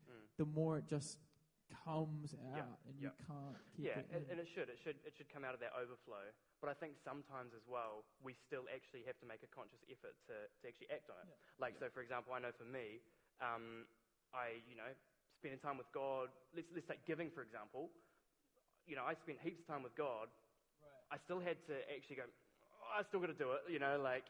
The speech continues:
Speaker 1: even though I might initially didn't want to.
Speaker 3: Yeah.
Speaker 1: But then once I did it, and I, it became a habit, and then I suddenly saw God move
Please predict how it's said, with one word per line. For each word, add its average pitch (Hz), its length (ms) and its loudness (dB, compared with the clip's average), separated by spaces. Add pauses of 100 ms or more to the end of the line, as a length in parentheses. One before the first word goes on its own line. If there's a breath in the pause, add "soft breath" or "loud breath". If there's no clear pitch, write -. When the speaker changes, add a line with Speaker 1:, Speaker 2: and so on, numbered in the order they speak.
(140)
Speaker 1:
even 160 240 6
though 147 100 8
I 139 120 8
might 151 260 2
initially 170 560 4
didn't 156 300 0
want 143 280 2
to. 113 140 -4
Speaker 3:
Yeah. 135 140 -4 (640 soft breath)
Speaker 1:
But 147 140 2
then 156 180 6
once 156 300 4
I 131 80 2 (160)
did 214 160 12
it, 123 240 2 (440 soft breath)
and 139 80 4
I, 139 140 6
it 135 40 -14
became 131 280 -2
a 117 100 -8
habit, 156 400 4
and 135 160 -2
then 131 120 2
I 127 160 4
suddenly 127 240 0 (120)
saw 139 220 0
God 120 240 4
move 147 300 2